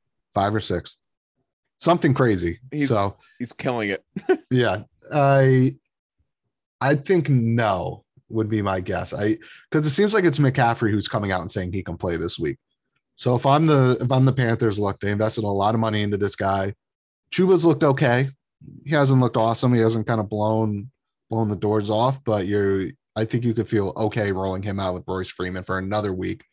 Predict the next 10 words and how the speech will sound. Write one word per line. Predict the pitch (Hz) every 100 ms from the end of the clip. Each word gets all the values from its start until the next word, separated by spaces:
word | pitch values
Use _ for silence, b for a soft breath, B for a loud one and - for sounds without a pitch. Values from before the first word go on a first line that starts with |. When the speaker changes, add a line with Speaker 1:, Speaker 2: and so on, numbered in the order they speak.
| b b b _ _
Speaker 1:
Um, | 107 101 101 95 95 - _ _ _
and | 117
then | 120 110
bring | 131 123
back | 127 123
C | - 127
M | 117
C | 110 - 117
week | 110 110
six. | - 92 - -